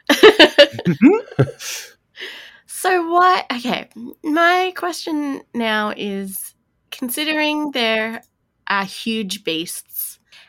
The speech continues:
Speaker 1: and we know they can be killed by at least adventurers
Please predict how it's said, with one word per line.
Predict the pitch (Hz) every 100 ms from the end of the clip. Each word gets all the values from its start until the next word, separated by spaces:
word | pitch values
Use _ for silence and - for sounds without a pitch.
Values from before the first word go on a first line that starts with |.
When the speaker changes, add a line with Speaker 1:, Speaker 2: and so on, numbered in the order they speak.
| -
Speaker 1:
and | 202
we | 208
know | 226 233 240
they | 226
can | 208 196
be | 185
killed | 160 - 165 165 165 - _ _
by | 160 160 160 165 - _ _ _
at | 208 -
least | 220 214 -
adventurers | 156 160 156 156 160 147 147 -